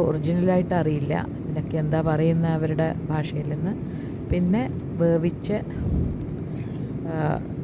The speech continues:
കോണും പീസും കൂടെ വേവിച്ചിട്ടുണ്ട് ഉള്ളതുണ്ടായിരുന്നു. ബോയിൽഡ്, നല്ല ടേസ്റ്റ് ഉണ്ടായിരുന്നു ഒക്കെ കഴിക്കാൻ. നല്ല വിശപ്പും ഉണ്ടായിരുന്നു, അതുകൊണ്ട് തന്നെ നല്ല ടേസ്റ്റും ഉണ്ടായിരുന്നു. പിന്നെ ബോയിൽഡ് പൊട്ടറ്റോ. പിന്നെ,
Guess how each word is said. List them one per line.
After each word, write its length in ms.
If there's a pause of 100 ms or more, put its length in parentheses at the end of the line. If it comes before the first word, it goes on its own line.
(880)
കോണും 440 (220)
പീസും 440
കൂടെ 240
വേവിച്ചിട്ടുണ്ട് 760 (180)
ഉള്ളതുണ്ടായിരുന്നു. 840 (800)
ബോയിൽഡ്, 420 (120)
നല്ല 260
ടേസ്റ്റ് 340
ഉണ്ടായിരുന്നു 480
ഒക്കെ 240 (260)
കഴിക്കാൻ. 340 (420)
നല്ല 300
വിശപ്പും 360
ഉണ്ടായിരുന്നു, 460
അതുകൊണ്ട് 320
തന്നെ 260
നല്ല 160 (100)
ടേസ്റ്റും 340
ഉണ്ടായിരുന്നു. 400 (840)
പിന്നെ 280 (100)
ബോയിൽഡ് 340
പൊട്ടറ്റോ. 440 (1500)
പിന്നെ, 420